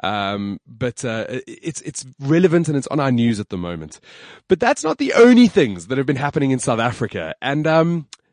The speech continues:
that's what we're here to chat about, right? Our Paralympians bagged fourteen medals at the Paralympics. Really our heroes. Seven of them being gold, uh, which is just absolutely, uh, phenomenal. They arrived back this morning in South Africa to a huge heroes welcome.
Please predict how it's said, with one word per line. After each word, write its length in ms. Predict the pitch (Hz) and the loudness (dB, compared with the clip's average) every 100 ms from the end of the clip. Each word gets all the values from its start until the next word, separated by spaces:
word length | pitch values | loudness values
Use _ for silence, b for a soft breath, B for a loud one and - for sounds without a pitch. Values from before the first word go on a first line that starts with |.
| _ | _
that's 160 | 226 247 | -6 -4
what 120 | 262 | -2
we're 100 | 196 | 0
here 140 | 165 | 0
to 40 | 131 | 0
chat 200 | 139 110 | -2 -4
about, 240 | 85 78 | -6 -4
right? 240 | 95 156 - B B - | -2 -2 -6 B B -6
Our 120 | 185 | -6
Paralympians 1040 | - 233 254 233 262 254 240 185 165 165 | -4 0 2 2 0 0 2 2 2 -6
bagged 480 | 156 139 175 185 165 | -6 0 2 2 0
fourteen 1120 | - - 285 262 269 - - 262 240 226 208 - | -10 -2 4 6 6 2 -2 2 4 2 0 -4
medals 720 | 160 165 196 170 113 85 - - b b | -6 0 2 2 0 -6 -14 -20 b b
at 140 | 147 - | -6 -6
the 60 | |
Paralympics. 720 | 151 147 135 123 113 131 - | -4 -2 -2 -2 -6 -8 -6
Really 380 | 165 180 214 214 | 2 6 6 6
our 140 | 170 127 | 2 0
heroes. 420 | 117 101 98 101 B - | -2 -2 -4 -6 B -12
Seven 440 | - - 240 247 | -6 -2 -2 0
of 100 | 240 | 0
them 220 | 170 156 | 2 0
being 240 | 127 143 135 | 0 -2 -2
gold, 520 | 110 143 120 85 82 B B B | 0 4 4 2 -8 B B B
uh, 160 | - 117 | -8 -6
which 200 | 123 139 | -8 -10
is 60 | 143 | -10
just 220 | 185 - | -10 -8
absolutely, 640 | 175 175 - 156 135 131 - | -10 -8 -6 -6 -4 -6 -8
uh, 120 | 90 | -12
phenomenal. 560 | - 147 127 127 127 | -10 -6 -4 -2 -2
They 160 | 127 190 | 0 4
arrived 420 | 208 147 135 113 | 4 4 0 -2
back 240 | 113 123 - | -6 -8 -10
this 180 | 120 | -12
morning 380 | 131 117 117 110 107 B - | -8 -6 -6 -6 -10 B -8
in 140 | 143 | -6
South 200 | 135 135 | -4 -4
Africa 520 | 123 123 123 131 120 | -4 -6 -10 -8 -8
to 180 | - 175 | -2 0
a 60 | 190 | 2
huge 580 | - 247 269 247 151 | 2 6 8 6 4
heroes 420 | 95 127 117 110 98 | 0 0 0 -2 -4
welcome. 420 | 98 92 98 | -6 -6 -8